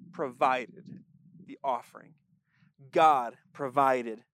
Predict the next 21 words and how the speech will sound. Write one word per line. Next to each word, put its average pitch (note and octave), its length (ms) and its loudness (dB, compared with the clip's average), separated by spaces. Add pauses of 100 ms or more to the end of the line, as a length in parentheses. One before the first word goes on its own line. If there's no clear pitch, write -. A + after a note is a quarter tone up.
the C3+ 100 -6
offering. A#2+ 440 -6
And C3+ 160 -10
this G#3+ 200 6
place, D3 280 0
this F3+ 240 -2
mountain, F3 300 0
this D#3+ 160 -6
hill G#3 280 4
in A#3+ 100 2
Jerusalem, G3+ 580 -2 (300)
would G3 220 6
forever B3+ 540 2
be C4 180 -2
known G3+ 260 6
as D#3+ 300 0
the D#3+ 100 2
place G3 680 0 (240)
where E3 240 6
the D3 160 2
Lord E3+ 640 4